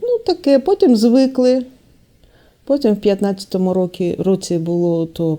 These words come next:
обстріл, е, східного мікрорайону нашого, там теж були жертви. А потім тише, тише, тише. І якось ми, е, спокійніше стали до того відноситись, ну, заспокоїлися.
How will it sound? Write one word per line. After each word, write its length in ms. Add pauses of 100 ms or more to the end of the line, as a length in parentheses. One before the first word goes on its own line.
(100)
обстріл, 640
е, 260
східного 520
мікрорайону 680
нашого, 500
там 260
теж 180
були 280
жертви. 480 (800)
А 80
потім 400
тише, 380
тише, 420
тише. 480 (180)
І 260
якось 420
ми, 240 (680)
е, 300
спокійніше 880 (240)
стали 320
до 140
того 280
відноситись, 1080
ну, 80 (100)
заспокоїлися. 880